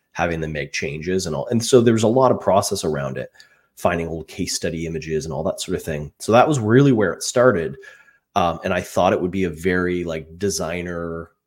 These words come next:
um, focused tool. But then as I sort of started to share the prototype with people and talk about it with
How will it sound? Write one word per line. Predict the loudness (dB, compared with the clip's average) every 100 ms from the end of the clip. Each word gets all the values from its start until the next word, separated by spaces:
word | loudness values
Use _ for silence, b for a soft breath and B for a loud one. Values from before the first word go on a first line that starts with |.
| -12
um, | -10 -10 -12 -18 -18
focused | -6 -4 -2 -4 -4 -10 -6
tool. | 0 0 -2 -8 b b b -8
But | -2
then | 0 0
as | 0
I | 0 2 0 -2 -6 -8
sort | -8
of | -6
started | -4 -2 0 -2 -4
to |
share | -8 -4 -4
the | -6
prototype | -8 -4 -2 0 0 0 0
with | -4
people | -2 -2 0 2 2
and | 0
talk | -8 -10 -6
about | -2 0 0
it | -4 -10 -10
with | -8 -8